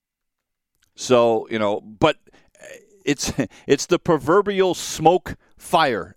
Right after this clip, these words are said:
argument, right? With all of these things, it may not have been exactly what she said. And in a lot of other cases with guys in Major League Baseball where there weren't charges filed or charges were dropped, there,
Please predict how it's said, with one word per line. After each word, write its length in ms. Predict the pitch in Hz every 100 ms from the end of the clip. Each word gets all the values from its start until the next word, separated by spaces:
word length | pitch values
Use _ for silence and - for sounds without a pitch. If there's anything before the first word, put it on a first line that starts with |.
| -
argument, 420 | 107 90 76 67
right? 220 | 107 135
With 140 | 135 151
all 280 | 165 190 185
of 80 |
these 220 | 117 110 -
things, 440 | 101 69 - - _ _ _ _ _
it 180 | 180 143
may 280 | 151 208
not 280 | 214 196 190
have 260 | 143 175 110
been 260 | 170 175
exactly 640 | 127 123 110 143 156 156 139
what 260 | 117 147
she 220 | - - 139
said. 440 | - 143 120 _ _ _ _ _ _ _ _
And 140 | - 156
in 80 | 156
a 60 |
lot 180 | 147 190
of 60 | 180
other 240 | 175 196
cases 460 | - 180 151 147 127
with 180 | 139
guys 280 | 135 156 160
in 80 | 139
Major 260 | 139 151 143
League 180 | 147
Baseball 480 | 117 147 - 123 95
where 180 | 98 117
there 160 | 117 113
weren't 220 | 135 156
charges 440 | - 147 147 131
filed 440 | - 143 139 135 113
or 80 |
charges 400 | 98 156 151 143
were 100 | 120
dropped, 380 | 104 131 160 - - -
there, 180 | 147 208